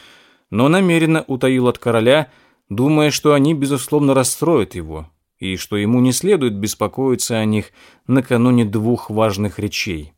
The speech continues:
писал Ласселс. Два дня спустя Объединённый подкомитет начальников штабов по разведке собрался, чтобы обсудить обнародование захваченных немецких документов,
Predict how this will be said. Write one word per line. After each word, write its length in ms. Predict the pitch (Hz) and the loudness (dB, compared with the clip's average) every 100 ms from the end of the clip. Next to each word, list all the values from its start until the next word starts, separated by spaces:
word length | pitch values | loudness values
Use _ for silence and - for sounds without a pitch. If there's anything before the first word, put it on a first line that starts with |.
| _ _ | _ _
писал 460 | - - 104 104 - | -10 -4 -2 -2 -4
Ласселс. 720 | 101 92 78 - - - - _ _ _ _ _ _ _ _ _ _ _ _ | -4 -4 -4 -12 -12 -12 -12 _ _ _ _ _ _ _ _ _ _ _ _
Два 300 | 101 117 202 | -4 0 2
дня 200 | 170 190 | 2 -2
спустя 580 | - 151 135 - 165 165 | -2 -4 -4 0 0 2
Объединённый 800 | - 120 123 113 131 156 143 123 | -2 -2 -2 0 0 2 0 0
подкомитет 680 | 123 - 117 113 107 127 107 | -4 -6 -4 -4 -2 -4 -2
начальников 640 | 101 - 113 101 92 92 | -6 -4 -4 -4 -8 -10
штабов 440 | - 120 98 92 | -6 -4 -4 -8
по 120 | _ 110 | _ -4
разведке 680 | 98 90 92 - 123 131 127 _ _ | -4 -4 -8 -8 -8 -8 -8 _ _
собрался, 600 | - - 127 139 185 175 | -4 -2 2 4 2 0
чтобы 300 | 156 165 147 | -6 -4 -4
обсудить 500 | - - - 117 156 | -4 -8 -8 -6 -6
обнародование 920 | - 131 113 117 117 147 135 127 123 110 | -6 -8 -2 0 0 0 0 2 2 0
захваченных 760 | 107 - 123 123 123 113 - | -4 -2 -2 -2 -4 -6 -4
немецких 480 | 107 117 113 - 104 | -2 -2 -4 -8 -6
документов, 800 | 107 123 139 151 95 80 82 | -6 -4 -4 -2 -4 -6 -10